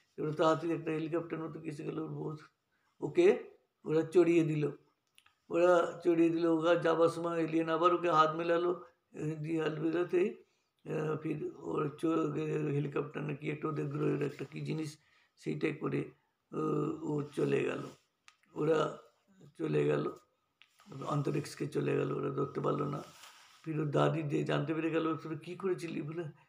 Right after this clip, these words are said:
বললো, "এ, আন্টি যে alien এসেছিলো আমাদের, আমার রোহিত, আমরা এটা লা-, তার জোড়াতে।" বলে, "হ্যাঁ?" "হ্যাঁ, দাদি বোধহয় বলেছিল ভয় পেয়ে, জলদি চল, জলদি ভাগাও, জলদি তাড়াতাড়ি চল দাও।" ফির,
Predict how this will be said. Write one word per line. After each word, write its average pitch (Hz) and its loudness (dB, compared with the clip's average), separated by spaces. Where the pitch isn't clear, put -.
বললো, 156 -4
"এ, 156 -6
আন্টি 143 -4
যে 156 -6
alien 165 -4
এসেছিলো 147 -8
আমাদের, 147 -8
আমার 143 -6
রোহিত, 147 -6
আমরা 147 -4
এটা 147 -6
লা-, 139 -6
তার 139 -4
জোড়াতে।" 139 -6
বলে, 143 -4
"হ্যাঁ?" 226 0
"হ্যাঁ, 147 -4
দাদি 156 0
বোধহয় 202 4
বলেছিল 160 -2
ভয় 151 0
পেয়ে, 143 -4
জলদি 185 0
চল, 165 -2
জলদি 180 0
ভাগাও, 156 -2
জলদি 185 -8
তাড়াতাড়ি 170 -8
চল 160 -10
দাও।" 156 -12
ফির, 151 -6